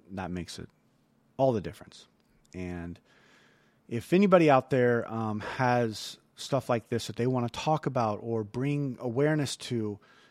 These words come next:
hit me up. I'm always looking for a conversation, um, something that can bring light to somebody's life.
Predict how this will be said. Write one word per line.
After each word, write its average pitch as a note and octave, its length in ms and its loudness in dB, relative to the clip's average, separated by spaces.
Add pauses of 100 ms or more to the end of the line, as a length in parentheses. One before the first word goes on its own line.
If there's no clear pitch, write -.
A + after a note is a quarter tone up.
(120)
hit - 300 -4
me D#3+ 260 -2
up. A#2 360 -6 (400)
I'm G#2+ 340 -8
always C3+ 460 2
looking B2 500 -2 (420)
for A2 800 -2
a G2 80 -14
conversation, A2+ 1080 -4 (580)
um, F#2+ 460 -16
something C3 640 -4 (440)
that A2 200 -2
can A2 140 -4
bring G#2+ 320 -4
light C3 320 0
to C3 100 -10
somebody's G#2 520 -6
life. G#2 580 -6